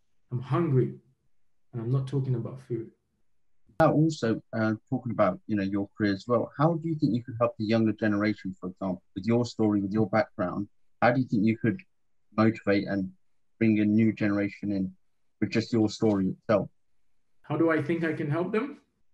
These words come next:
Speaker 2: Yeah.
Speaker 1: How I can help the younger generation is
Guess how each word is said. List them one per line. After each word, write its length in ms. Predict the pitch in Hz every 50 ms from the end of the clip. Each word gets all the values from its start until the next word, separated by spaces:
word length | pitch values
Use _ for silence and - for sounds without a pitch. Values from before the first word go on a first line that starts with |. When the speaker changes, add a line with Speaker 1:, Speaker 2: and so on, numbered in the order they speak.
| - - -
Speaker 2:
Yeah. 180 | 107 98 - - - _ _ _ _ _ _ _ _ _ _ _ _ _ _ _ _ _ _ -
Speaker 1:
How 140 | - - 302
I 60 | 302
can 180 | - - 214 196
help 200 | - 196 190 180
the 80 | 165
younger 280 | 165 175 175 170 156 147
generation 840 | 131 139 139 139 127 120 120 110 107 104 - - 110 101 104 - - _ _ _ _
is 420 | 139 127 113 104 98 - - -